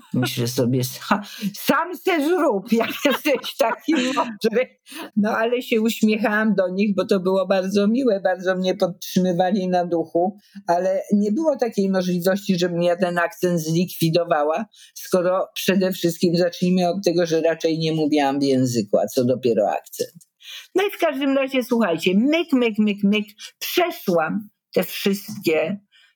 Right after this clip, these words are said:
eliminacje i znalazłam się w tej ostatniej. Ostatnia eliminacja, już nas było bardzo mało,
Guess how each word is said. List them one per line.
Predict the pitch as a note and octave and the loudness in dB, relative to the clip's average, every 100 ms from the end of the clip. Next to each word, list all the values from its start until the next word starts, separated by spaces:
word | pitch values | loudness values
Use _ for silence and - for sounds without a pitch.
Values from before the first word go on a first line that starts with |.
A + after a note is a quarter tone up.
| _ F#3+ | _ -4
eliminacje | F#3 F#3 F#3 F3+ E3+ D3+ - - D3+ D3 G#3 E4 _ _ _ - - - - | -2 0 0 0 0 -2 -6 -6 0 2 0 -4 _ _ _ -20 -20 -8 -2
i | F3 | 0
znalazłam | E3+ F3+ E3+ F#3 B3 B3+ B3+ B3+ C4 | 0 0 0 0 0 0 0 0 -4
się | - G3 G#3 G#3 B3 - - | -2 0 2 2 -2 -8 -2
w | |
tej | F#3+ G3 - | 0 0 -2
ostatniej. | F3+ - E3 D#3 D#3+ C3+ A#2 | -4 -2 -2 -2 -2 -2 0
Ostatnia | D3+ - G3+ C4+ - D4 | -2 0 0 0 -2 0
eliminacja, | B3 G#3 G3+ F#3 F3+ E3 C#3+ - D#3+ G3+ | 2 2 0 0 0 0 -2 -2 0 0
już | F3 - | -2 0
nas | E3+ E3+ | 0 0
było | F3 D#3+ D#3+ | 2 2 2
bardzo | F3 F#3+ F#3 F3+ | 0 -2 -2 -2
mało, | D#3+ C#3+ B2+ B2 C#3+ C#4+ | 0 0 2 0 0 -4